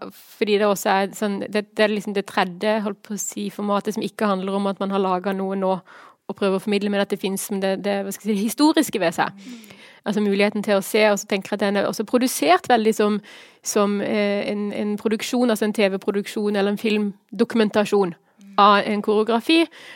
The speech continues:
Speaker 1: hvor det er veldig mye sånn fading ut og inn, så man får ikke noe opplevelse av, av hvordan det, hva skal jeg si, alle de som er sånne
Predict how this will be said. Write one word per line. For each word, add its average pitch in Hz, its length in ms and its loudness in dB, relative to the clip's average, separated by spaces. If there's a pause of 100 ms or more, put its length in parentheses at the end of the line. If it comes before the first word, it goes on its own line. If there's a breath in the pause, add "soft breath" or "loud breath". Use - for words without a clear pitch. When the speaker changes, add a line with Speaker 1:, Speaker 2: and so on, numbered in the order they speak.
(120)
Speaker 1:
hvor 226 140 2
det - 80 4
er 214 340 4
veldig 208 380 2
mye 202 200 0
sånn 196 160 -2
fading 214 540 2
ut 208 380 -2
og 196 180 -2
inn, 220 220 2
så 226 160 -4
man 214 160 2 (100)
får 208 140 -4
ikke 233 100 -4
noe 247 140 4
opplevelse 214 560 0
av, 202 240 0 (720 loud breath)
av 208 200 2
hvordan 196 320 0
det, 196 120 0 (340)
hva 202 260 -10
skal 202 120 -8
jeg 196 40 -4
si, 208 80 -2
alle 202 200 2
de 208 80 0
som 208 200 -2
er 196 80 -2
sånne 196 240 -4